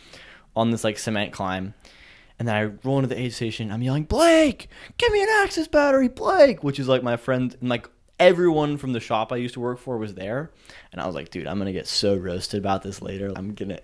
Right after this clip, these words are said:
<laughs> yeah, people are gonna have, a, this is gonna be the story people are telling. And so they didn't have an Axis battery. Usually they have a pile of them, and they just sell 'em out and give 'em to you. I see my old Nike coach, Mike. Mike Warren is there, and he's, I was like, "Mike, Mike, I see you're here. Give me your Axis battery." And he's,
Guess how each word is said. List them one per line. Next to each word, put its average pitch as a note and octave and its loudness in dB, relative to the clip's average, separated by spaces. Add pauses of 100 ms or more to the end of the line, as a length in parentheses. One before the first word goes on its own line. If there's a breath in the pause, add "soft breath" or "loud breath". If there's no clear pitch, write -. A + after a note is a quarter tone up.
<laughs> A#2+ -6
yeah, F#2+ -4
people A#2 -4
are B2+ 2
gonna C3+ 2
have, B2 4
a, F2+ -10
this C#3 -2
is C3+ -2
gonna C3+ -2
be A#2+ -2
the A#2+ -4
story A2+ -2
people G#2+ -6
are G2 -6
telling. F#2+ -10
And G2 -14
so A2+ -6 (260 loud breath)
they F3+ 0
didn't D#3 0
have C#3 2
an C3 -2
Axis A2 -4
battery. F#2 -12
Usually C3+ -4
they B2 0
have A2 -2
a - -8
pile G2+ -6
of F2 -8
them, F2+ -10
and F2 -12
they F2+ -8
just F#2 -10
sell F#2 -4
'em F2+ -6
out F2+ -6
and E2+ -10
give F#2 -10
'em G2+ -4
to G2+ -6
you. A#2+ -8
I - -4
see A#2+ 0
my G#2+ 0
old A#2 0
Nike G2+ -4
coach, G#2+ -4
Mike. G2+ -4 (400 loud breath)
Mike G2 -8
Warren G#2+ -2
is A2 -4
there, A2+ -2
and G2+ -6
he's, F#2 -8
I G2 -14
was F#2+ -14
like, - -20
"Mike, A#3 0 (400 loud breath)
Mike, G#3 -2
I G3+ 0
see A#3 -6
you're A3 0
here. F#3 0 (360 loud breath)
Give A#3 4
me A3+ 6
your G#3+ 4
Axis E3+ 2
battery." A2 -8
And - -12
he's, D#3+ -4